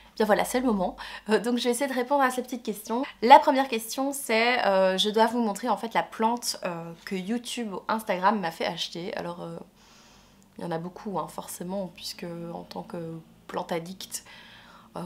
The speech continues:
qui va beaucoup sur les réseaux, bah forcément je suis très influencée. Il y a des plantes, euh, que je vois en photo, euh, qui me tentent énormément, enfin voilà, que je con-, dont je connaissais pas l'existence, ou alors des plantes sur YouTube. Enfin bref,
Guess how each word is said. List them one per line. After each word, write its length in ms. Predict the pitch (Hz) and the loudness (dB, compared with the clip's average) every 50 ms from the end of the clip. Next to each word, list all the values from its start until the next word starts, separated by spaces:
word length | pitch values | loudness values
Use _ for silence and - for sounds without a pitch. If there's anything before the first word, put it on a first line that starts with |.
| 175 165 165 | -10 -10 -12
qui 160 | - - 208 | -10 -8 0
va 160 | 190 196 196 | 8 10 10
beaucoup 320 | 190 190 202 208 - 233 226 | 10 10 4 -2 -2 -2 -2
sur 220 | 208 - 208 190 | -2 0 2 2
les 100 | 185 175 | 4 4
réseaux, 320 | 175 175 170 165 185 214 226 | 4 2 0 0 0 0 2
bah 160 | 196 180 175 | 2 2 2
forcément 460 | - 185 180 - - - 208 226 226 | 2 -2 -2 -2 -4 -4 -2 -2 -2
je 80 | 214 190 | -2 -4
suis 180 | 180 - 196 | -8 -8 -10
très 260 | 190 - - 220 208 | -10 -6 -6 -4 -2
influencée. 500 | 202 185 185 - 190 180 175 - - 226 | -2 -4 -4 -6 -8 -8 -8 -6 -2 -2
Il 80 | 254 269 | 0 0
y 40 | 240 | 0
a 60 | 202 | 0
des 100 | 180 185 | 0 -2
plantes, 380 | 185 - 214 220 226 220 - - | -4 -2 -2 0 0 -2 -4 -6
euh, 260 | 202 190 180 175 175 | -6 -4 -4 -4 -4
que 140 | 175 - 190 | -4 -6 -8
je 100 | 180 175 | -6 -4
vois 140 | 185 202 208 | 0 4 6
en 140 | 208 196 196 | 6 4 4
photo, 480 | - 196 190 - - 214 214 214 208 - - - - - - - - - - - - | 0 -8 -10 -2 2 2 2 2 0 -4 -14 -20 -20 -20 -20 -20 -20 -20 -20 -8 -2
euh, 640 | 143 165 147 147 147 160 175 175 165 160 151 143 139 | 0 2 2 2 0 -2 -4 -6 -6 -6 -6 -6 -8
qui 180 | 135 - - 170 | -8 -8 -8 -8
me 120 | 165 160 | -8 -8
tentent 280 | 160 - 185 180 175 - | -8 -8 -8 -8 -10 -8
énormément, 720 | - 185 180 180 175 180 180 175 180 180 185 196 208 220 226 | -6 -4 -4 -4 -2 -2 -4 -2 0 0 2 2 4 4 2
enfin 260 | 220 214 208 185 175 | 2 2 2 0 0
voilà, 300 | 165 175 175 175 160 151 | 0 0 2 2 2 2
que 140 | 156 - 170 | 0 -4 -10
je 100 | - - | -10 -10
con-, 120 | - 170 | -8 -10
dont 140 | 175 165 165 | -10 -10 -10
je 120 | - - | -12 -8
connaissais 300 | - 175 175 170 170 190 | -6 -6 -6 -6 -8 -4
pas 120 | - 180 180 | -2 -2 -2
l'existence, 640 | 180 175 165 165 185 185 - - 196 208 214 - - | -2 -2 -6 -8 -10 -8 -2 0 0 0 0 -2 -4
ou 80 | 185 | -4
alors 200 | 170 160 160 170 | -2 0 0 0
des 100 | 170 165 | -2 -4
plantes 260 | 165 - - 196 190 | -8 -6 -6 -6 -6
sur 140 | - - 185 | -6 -10 -10
YouTube. 480 | 175 170 170 170 - - 226 240 208 185 - - - - - - - - - - - - - - - _ - | -10 -10 -10 -10 -6 -6 -4 -4 -4 -6 -8 -12 -18 -20 -20 -20 -20 -20 -20 -20 -20 -20 -20 -20 -20 _ -12
Enfin 180 | - - 165 165 | -10 -10 -8 0
bref, 360 | 156 160 156 - - - | 0 0 0 0 -4 -12